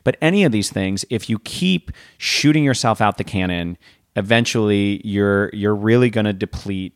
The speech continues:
your, um, your bevy of yummy brain chemicals.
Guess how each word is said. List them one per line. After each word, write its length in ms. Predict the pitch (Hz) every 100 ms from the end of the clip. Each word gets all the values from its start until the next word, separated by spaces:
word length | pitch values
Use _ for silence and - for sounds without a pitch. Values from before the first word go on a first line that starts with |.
| _
your, 520 | 104 95 92 90 90 -
um, 480 | 95 90 87 90 80 _
your 880 | - 104 98 95 92 92 85 55 - _ _ -
bevy 560 | - 107 110 107 104
of 580 | - 101 95 95 95 - - - - -
yummy 320 | 113 101 101
brain 280 | 98 104 139
chemicals. 500 | 120 85 - - -